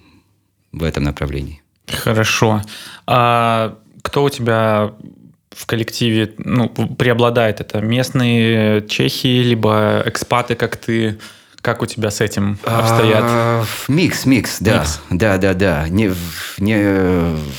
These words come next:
Speaker 1: иногда больше экспатов, иногда... Ну, экспаты всегда хотя бы пятьдесят процентов преобладают и, и больше.
Speaker 2: А с чем это связано?
Speaker 1: А,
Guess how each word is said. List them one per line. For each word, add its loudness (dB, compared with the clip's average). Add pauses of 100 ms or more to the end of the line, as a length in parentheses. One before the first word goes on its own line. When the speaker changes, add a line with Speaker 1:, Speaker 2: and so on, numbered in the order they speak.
(140)
Speaker 1:
иногда 2
больше 0
экспатов, 0
иногда... 0
Ну, 2
экспаты 0
всегда 0 (300)
хотя -4
бы -2
пятьдесят -2
процентов -2
преобладают 0
и, 2
и 2
больше. 2
Speaker 2:
А 4
с 0
чем 2
это 0
связано? 2 (640)
Speaker 1:
А, 2